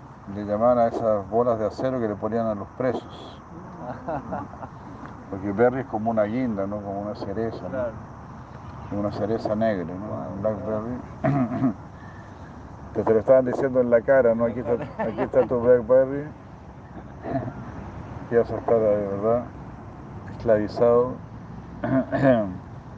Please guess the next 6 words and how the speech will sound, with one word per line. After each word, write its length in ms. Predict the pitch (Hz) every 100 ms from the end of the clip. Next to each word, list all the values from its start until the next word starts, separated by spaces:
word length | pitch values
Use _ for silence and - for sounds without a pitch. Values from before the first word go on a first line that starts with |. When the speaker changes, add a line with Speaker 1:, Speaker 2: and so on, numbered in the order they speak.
| - - - - - - - - - - - - - - - 58 - - - - - - - - - -
Speaker 1:
Entonces, 260 | - 135
este 140 | 135 143
cuerpo 260 | 151 147
material 460 | 143 135 131 143 143
en 100 | 135
general 680 | - 123 120 135 143 117 117